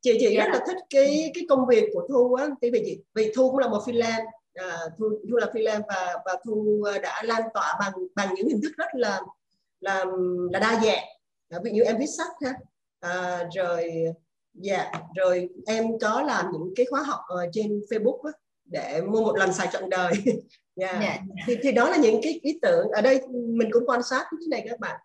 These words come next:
Speaker 1: là thực sự ra thì mình có làm công việc này nhưng mà mình thấy, um, là nó không dễ, nó không dễ nhưng mà có làm. Đó là mình sẽ làm content expert, cho viết một quyển sách nào đó.
Speaker 2: Ừ.
Speaker 1: Dạ, thí dụ như họ làm cái quyển sách về,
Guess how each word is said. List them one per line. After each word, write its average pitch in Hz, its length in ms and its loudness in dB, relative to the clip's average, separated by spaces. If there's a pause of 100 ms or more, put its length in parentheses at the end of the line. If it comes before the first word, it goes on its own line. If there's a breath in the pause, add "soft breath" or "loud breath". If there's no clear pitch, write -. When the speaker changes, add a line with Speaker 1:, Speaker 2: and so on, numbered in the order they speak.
Speaker 1:
là 185 340 -4 (380 soft breath)
thực 226 60 0
sự 226 260 2
ra 233 220 4
thì 240 80 4
mình 208 240 2
có 240 120 0
làm 233 320 0
công 233 160 -6
việc 196 240 -6
này 180 260 -2
nhưng 202 180 -8
mà 196 120 -8
mình 185 220 -8
thấy, 226 340 -4 (100)
um, 240 80 -6 (840)
là 190 100 -4
nó 233 100 2
không 254 180 4
dễ, - 380 0 (240)
nó 240 120 2
không 240 140 0
dễ 196 200 2
nhưng 240 100 4
mà 202 100 -4
có 226 120 -2
làm. 196 340 0 (280)
Đó 240 120 -2
là 190 380 0
mình 180 340 -6
sẽ - 180 -6
làm - 180 -2 (140)
content 220 340 -4
expert, 185 460 -6 (440)
cho 208 280 -6
viết 330 100 0
một 277 120 0
quyển 175 120 -8
sách 269 160 -8
nào 202 140 -8
đó. 175 180 -6 (640)
Speaker 2:
Ừ. 190 100 -12
Speaker 1:
Dạ, 185 180 -4
thí 262 80 2
dụ 240 160 2
như 220 180 2
họ 180 300 -2
làm 185 260 -2
cái 233 80 -6
quyển 185 100 -6
sách 269 160 -6 (120)
về, 180 300 -2